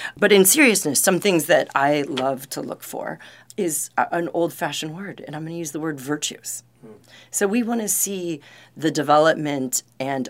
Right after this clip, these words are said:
Speaker 1: over time, stability of things like compassion, of things like tenacity, or the overused word these days, grit. Grit is great,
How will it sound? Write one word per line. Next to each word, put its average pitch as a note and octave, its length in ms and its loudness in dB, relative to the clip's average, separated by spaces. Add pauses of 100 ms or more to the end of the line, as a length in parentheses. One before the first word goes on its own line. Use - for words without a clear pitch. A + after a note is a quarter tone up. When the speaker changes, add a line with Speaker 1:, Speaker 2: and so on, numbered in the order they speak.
Speaker 1:
over E3 240 -2
time, C3+ 560 -8
stability F3 840 -6 (320)
of E3 120 -8
things - 460 -8
like - 300 -8 (100)
compassion, - 640 -8 (1000)
of D3+ 200 -2
things D#3 420 -4
like C3+ 380 -6 (340)
tenacity, - 840 -8 (460)
or - 300 -6 (280)
the E3+ 140 -4
overused C#3 500 -2
word B2+ 220 -6
these - 160 -8
days, C3 320 -12 (160)
grit. - 460 -10 (760)
Grit G#3 320 4
is E3 220 0
great, E3 520 -2